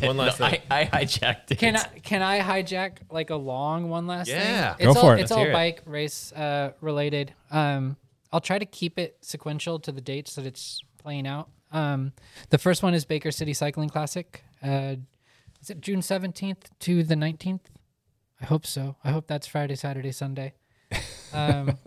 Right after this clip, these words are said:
Speaker 1: <laughs> Yes, that's correct.
Speaker 4: All right.
Speaker 3: Okay. Yeah. And, um, what you guys can help us out with is we are launching the women's, uh, scholarship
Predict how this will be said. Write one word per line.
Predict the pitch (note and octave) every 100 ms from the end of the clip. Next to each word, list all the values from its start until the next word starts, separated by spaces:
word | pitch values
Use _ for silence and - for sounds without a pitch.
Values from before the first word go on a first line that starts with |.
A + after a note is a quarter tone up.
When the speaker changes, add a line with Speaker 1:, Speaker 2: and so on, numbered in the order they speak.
| -
Speaker 1:
<laughs> | - -
Yes, | A#2 G2+ -
that's | -
correct. | - A2+ D#2 - -
Speaker 4:
All | G2
right. | F#2
Speaker 3:
Okay. | D3+ C3+ C#3 _ _
Yeah. | D#3+ D3+ C#3+ D3
And, | - D#3 D#3
um, | D3 C#3+ C3+ C#3 _ _ _ _ _ _ _ _
what | D3+ F#3+ A3 -
you | D#3+ A#3
guys | A3+ G3 F3+ E3+
can | - D#3+
help | D3+ D#3+ - _ -
us | D#3+ -
out | D#3+ C3+
with | C3+ C3+ D3+ -
is | C#3+ D3 C#3+ C#3+ C#3
we | D3 D#3+
are | D3+
launching | D3 D3+ - D#3 D3 C#3+ C3+
the | D3 C#3 C3+
women's, | C3+ C#3 D3 D3 D3 - - C3
uh, | C3 C3 C3
scholarship | - - C3 C#3 C#3 - D3+